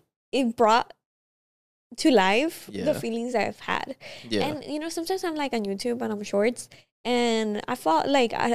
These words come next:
Speaker 1: I look a lot of, like, a couple sometimes,
Speaker 2: Mm-hmm.
Speaker 1: like, they just come up and, um, they've had kids.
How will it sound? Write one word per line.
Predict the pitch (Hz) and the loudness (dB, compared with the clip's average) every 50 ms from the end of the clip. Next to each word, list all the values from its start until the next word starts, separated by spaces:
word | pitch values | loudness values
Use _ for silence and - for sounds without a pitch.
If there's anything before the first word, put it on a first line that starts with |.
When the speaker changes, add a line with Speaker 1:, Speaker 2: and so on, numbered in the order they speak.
| 208 208 226 | 2 2 0
Speaker 1:
I | 233 220 - - - | 0 0 -4 -4 -2
look | 233 233 233 - | -2 -2 0 0
a | 269 | 0
lot | 262 240 226 | 0 0 0
of, | 226 226 220 | 0 0 -2
like, | 214 208 - _ _ _ - | -2 -4 -6 _ _ _ -6
a | - 196 | -6 -6
couple | - - 214 196 - 208 220 233 | -4 -4 -4 -4 -2 -2 -4 -2
sometimes, | - 269 269 269 302 294 294 302 311 320 | -4 -6 -6 -4 -4 -4 -4 -6 -6 -4
Speaker 2:
Mm-hmm. | 120 254 220 175 190 226 | -2 -2 -2 -2 -4 -6
Speaker 1:
like, | 226 226 202 202 | -6 -8 -6 -4
they | 208 208 | -4 -4
just | 196 - 220 - | -4 -4 -6 -6
come | - 226 202 | -6 -6 -6
up | 214 214 214 226 - - - | -4 -4 -6 -6 -6 -8 -6
and, | 208 202 202 196 196 196 - - - - _ _ _ - | -4 -4 -4 -4 -4 -6 -8 -12 -20 -20 _ _ _ -6
um, | 208 190 190 185 185 190 214 214 233 208 | -4 -4 -4 -4 -4 -4 -6 -6 -6 0
they've | 196 214 214 202 - - - | 2 2 2 0 -2 -10 -12
had | - - 202 196 202 208 - | -2 0 0 2 0 -2 -4
kids. | - 226 202 190 202 226 - - - | 0 2 4 4 4 2 0 -4 -12